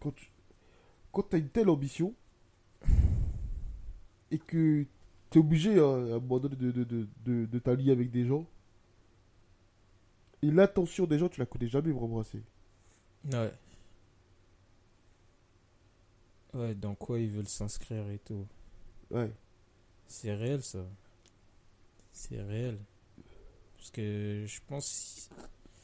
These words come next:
Speaker 2: je pense aussi les gens, des fois, ils se rendent pas compte, ils arrivent pas à, à, comment je pourrais dire ça ? Ils arrivent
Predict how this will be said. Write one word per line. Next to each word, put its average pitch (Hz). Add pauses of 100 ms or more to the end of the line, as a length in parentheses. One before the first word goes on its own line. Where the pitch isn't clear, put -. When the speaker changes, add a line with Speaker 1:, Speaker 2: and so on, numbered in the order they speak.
(220)
Speaker 2:
je -
pense 160
aussi 156
les 147
gens, 151
des 135
fois, 147
ils 131
se -
rendent 113
pas 123
compte, 135 (420)
ils 110
arrivent 107 (100)
pas 98 (1600)
à, 107 (100)
à, 101
comment 113
je -
pourrais 101
dire 101
ça ? 98 (3500)
Ils 117
arrivent 123